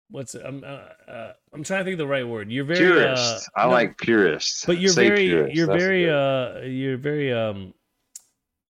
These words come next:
Speaker 1: analytical when it comes to these media personalities. Like, you, you, you, you have, like,
Speaker 2: Oh, I break 'em down. I
Speaker 1: like
Speaker 2: don't wanna hear
Speaker 1: Alex
Speaker 2: bullshit.
Speaker 1: Jones, you'll say he's, uh,
Speaker 2: Oh,
Speaker 1: controlled
Speaker 2: God.
Speaker 1: op-,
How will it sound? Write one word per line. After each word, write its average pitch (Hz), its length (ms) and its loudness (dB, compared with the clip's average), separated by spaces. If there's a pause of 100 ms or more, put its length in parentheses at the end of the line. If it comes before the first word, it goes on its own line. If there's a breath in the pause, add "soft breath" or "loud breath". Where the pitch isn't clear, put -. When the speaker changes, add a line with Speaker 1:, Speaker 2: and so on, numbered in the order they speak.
(120)
Speaker 1:
analytical 123 680 -2
when 101 120 -4
it 101 60 -8
comes 107 340 -10
to 113 60 -14
these 98 220 -8
media 101 280 -6
personalities. 95 640 -10
Like, 107 140 -4 (560)
you, 156 140 -2
you, 156 220 -4
you, 156 200 -4
you 147 320 -2
have, 147 400 -4
like, 135 200 -2
Speaker 2:
Oh, 151 80 4
I 185 160 4
break 196 360 2
'em 135 180 4
down. 147 360 4
I - 40 2
Speaker 1:
like 131 60 4
Speaker 2:
don't 156 140 2
wanna 165 200 2
hear - 200 6
Speaker 1:
Alex 165 160 4
Speaker 2:
bullshit. 160 360 4
Speaker 1:
Jones, 107 500 0
you'll 120 220 -2
say 127 200 -6
he's, 123 280 -6
uh, 113 280 -2
Speaker 2:
Oh, 117 100 0
Speaker 1:
controlled 127 480 -4
Speaker 2:
God. 127 40 -8
Speaker 1:
op-, 120 260 -6